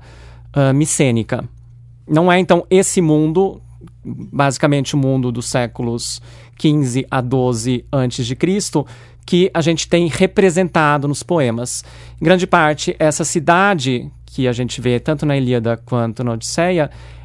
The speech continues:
é algo que, no universo grego, se, ah, desenvolveu ao longo dos séculos oitavo a sexto. Portanto, alguns especialistas colocam o mundo de Homero bastante próximo do mundo do século oitavo,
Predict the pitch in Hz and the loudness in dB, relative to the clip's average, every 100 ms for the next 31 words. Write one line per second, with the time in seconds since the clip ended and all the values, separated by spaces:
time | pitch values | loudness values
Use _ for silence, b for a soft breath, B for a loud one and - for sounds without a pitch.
0 | B 175 175 190 190 180 - 156 139 - | B 2 4 4 4 -2 0 0 0 -2
1 | 151 151 151 143 143 139 127 156 147 180 | -2 0 0 0 0 0 -2 -4 0 2
2 | 202 143 151 180 B B B - - - | 2 0 -2 -2 B B B -10 -6 0
3 | 190 185 - - - - - - - 156 | 2 2 0 -10 -20 -20 -20 -20 -6 -2
4 | 156 143 165 185 175 135 147 165 190 - | 0 0 0 2 2 2 2 2 2 0
5 | 165 151 147 165 170 175 - 151 - 147 | 0 2 2 2 2 0 -2 -4 0 0
6 | 139 160 156 151 - - 165 156 - 139 | 0 -2 -4 -4 -8 -6 -2 0 2 2
7 | 131 139 147 156 - 143 143 - 143 113 | 2 0 -4 -4 -2 -2 -2 -2 -2 -2
8 | - - - B B B B B - 180 | -8 -14 -20 B B B B B 0 2
9 | 170 185 - - - 165 151 147 143 156 | 2 -2 -4 -4 2 2 2 0 0 -2
10 | 147 143 139 - 139 123 - 143 127 147 | 0 2 0 -2 -4 -4 0 2 2 0
11 | 151 196 175 185 185 160 147 156 151 151 | 0 2 4 4 4 4 2 2 2 4
12 | 185 175 - 160 - 170 156 - 156 139 | 2 0 0 0 2 0 0 0 2 2
13 | - 143 131 139 123 120 117 127 - 147 | -2 -2 -2 -2 -2 -2 -4 -6 -6 -4
14 | 185 180 214 220 233 | -2 0 2 2 -2